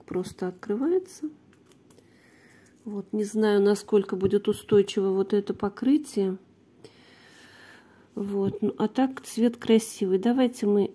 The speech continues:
немножко наберем. Я наберу и посмотрим, насколько это вот ровный бисер. Все-таки из Китая товар. Но очень хочется верить, что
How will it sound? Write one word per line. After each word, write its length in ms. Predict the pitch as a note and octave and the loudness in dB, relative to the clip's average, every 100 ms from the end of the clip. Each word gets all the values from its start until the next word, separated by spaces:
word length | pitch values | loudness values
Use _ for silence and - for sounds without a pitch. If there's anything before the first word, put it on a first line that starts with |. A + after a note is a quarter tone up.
| - | -2
немножко 540 | G#3+ G#3+ G#3 G3+ - | 2 4 2 0 2
наберем. 600 | G3+ G#3 G3 A#3 E4+ G#4 - - _ _ _ _ - | 4 4 6 6 8 6 2 -20 _ _ _ _ -4
Я 200 | A3+ A3 | 2 6
наберу 640 | G#3 F#3+ G#3+ C#4 F#4 F#4+ - - - - _ | 6 8 6 8 6 6 -16 -20 -20 -20 _
и 80 | F4+ | 2
посмотрим, 720 | F#4 A#3 A#3 A3+ A#3+ A#3 A3 G#3+ | 4 2 2 2 2 4 4 6
насколько 520 | G#3+ - A#3+ A#3 G#3 | 4 2 0 2 2
это 260 | G3 G#3 | 2 0
вот 240 | G3+ G3+ - - - _ _ _ _ _ _ _ _ _ _ - | 0 -2 0 -2 -2 _ _ _ _ _ _ _ _ _ _ -6
ровный 420 | G#3 G#3+ G#3+ G#3+ | 0 2 6 4
бисер. 460 | G3 G#3 G3 G3 F#3+ | 6 2 2 -2 -2
Все-таки 500 | - G#3+ - - G3+ | 0 0 0 -2 0
из 160 | G3+ | 0
Китая 500 | - G3+ - C4+ C4+ | -4 -4 0 2 2
товар. 520 | C4 G3+ F#3+ F#3+ F#3 - _ _ _ _ _ _ _ _ - | 0 0 0 0 -2 -6 _ _ _ _ _ _ _ _ -2
Но 180 | A3 G#3 | 2 4
очень 420 | A3 - G#3+ G3+ - _ | 2 2 0 -2 -4 _
хочется 640 | - - A3 - - - G3+ | -12 0 0 0 -8 0 2
верить, 360 | G3+ A3+ G#3+ | 4 4 2
что 380 | - - G3 | -4 -4 -4